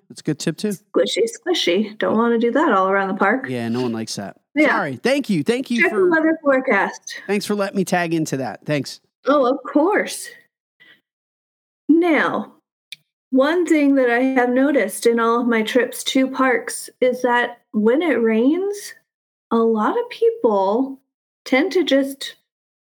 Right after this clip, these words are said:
Speaker 2: disappear. Like, it's almost like rats running away <laughs> when you,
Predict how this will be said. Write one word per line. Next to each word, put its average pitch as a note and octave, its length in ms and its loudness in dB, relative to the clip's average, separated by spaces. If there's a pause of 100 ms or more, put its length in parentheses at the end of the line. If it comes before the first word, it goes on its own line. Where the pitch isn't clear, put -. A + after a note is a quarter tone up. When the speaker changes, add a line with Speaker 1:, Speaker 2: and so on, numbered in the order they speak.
(300)
Speaker 2:
disappear. C4 1160 0 (1120)
Like, G3+ 400 -2 (420)
it's - 80 -6
almost D4+ 340 2
like G#3 340 -2 (720)
rats G3 540 -2
running G3+ 340 0
away F#3 340 2
<laughs> - 20 0
when A3+ 200 2
you, G#3+ 80 -4